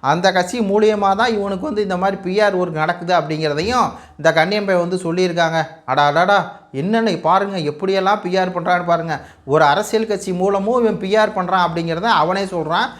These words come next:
அது லைவ்ல வந்து அதை மியூட் பண்ணாங்க. எந்த கட்சி அப்படிங்கிறத மியூட் பண்ணிட்டாங்க. ஆனா தெளிவா பார்க்கும்போது தெரியும் எந்த கட்சி அப்படின்னு சொல்லி. ஏன்னா இவன் வந்து பார்த்தீங்கன்னா சூப்பர் நோவா அப்படிங்கிற அந்த இங்கிலீஷ்லாம்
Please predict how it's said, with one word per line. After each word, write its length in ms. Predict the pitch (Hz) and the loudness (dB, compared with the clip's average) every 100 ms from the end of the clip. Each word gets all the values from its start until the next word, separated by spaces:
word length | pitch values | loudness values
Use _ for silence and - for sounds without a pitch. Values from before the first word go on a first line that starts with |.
| - | -10
அது 220 | - 156 160 | 2 4 6
லைவ்ல 220 | 190 220 | 4 4
வந்து 240 | 202 196 | 2 4
அதை 160 | 208 175 | 2 2
மியூட் 160 | 190 | -2
பண்ணாங்க. 520 | 226 226 175 180 160 170 | -2 -2 -2 -2 -2 -2
எந்த 260 | 160 202 | -2 -2
கட்சி 380 | 208 151 - 220 | 0 -2 2 0
அப்படிங்கிறத 380 | 185 170 170 180 170 | 2 -2 -2 -4 -6
மியூட் 180 | 180 | -4
பண்ணிட்டாங்க. 440 | 160 151 143 139 220 - - - | -6 -2 -2 0 -4 -4 -16 -4
ஆனா 220 | 196 233 | 0 0
தெளிவா 440 | 233 202 240 233 | 2 2 4 4
பார்க்கும்போது 540 | 180 202 202 190 208 208 | 2 2 0 -2 0 0
தெரியும் 300 | 180 196 175 | 0 0 -2
எந்த 180 | 196 | -2
கட்சி 280 | 180 165 180 | -4 -6 -2
அப்படின்னு 300 | 170 151 151 | 0 0 -4
சொல்லி. 380 | 135 127 208 233 - - - | -4 0 0 0 -10 -16 0
ஏன்னா 240 | 185 233 | 2 4
இவன் 320 | 214 208 214 | 2 0 0
வந்து 80 | 220 | 0
பார்த்தீங்கன்னா 400 | 208 196 196 214 | 0 0 0 -2
சூப்பர் 400 | 208 220 226 208 | -2 -4 0 0
நோவா 320 | 180 185 185 | 0 2 0
அப்படிங்கிற 220 | 165 165 | -2 -2
அந்த 200 | 202 190 | -2 -2
இங்கிலீஷ்லாம் 840 | 170 190 208 202 190 185 175 139 | -4 -4 -6 -4 -2 0 0 0